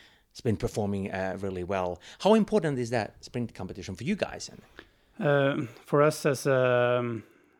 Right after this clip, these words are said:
Speaker 2: still a new team and a, a small team, it's, uh,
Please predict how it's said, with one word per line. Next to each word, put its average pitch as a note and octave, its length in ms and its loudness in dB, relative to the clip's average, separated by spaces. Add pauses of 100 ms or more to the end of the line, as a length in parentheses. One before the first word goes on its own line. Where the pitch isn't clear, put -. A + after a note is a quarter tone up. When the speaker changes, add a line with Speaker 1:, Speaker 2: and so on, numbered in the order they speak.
(100)
Speaker 2:
still C3+ 380 -2
a C3 80 0
new B2 240 -4
team C#3+ 360 -4 (240)
and B2 240 -6
a, A#2+ 200 -6
a - 40 -8
small B2+ 280 -4
team, D3+ 380 -2 (100)
it's, - 420 -10
uh, B2+ 460 0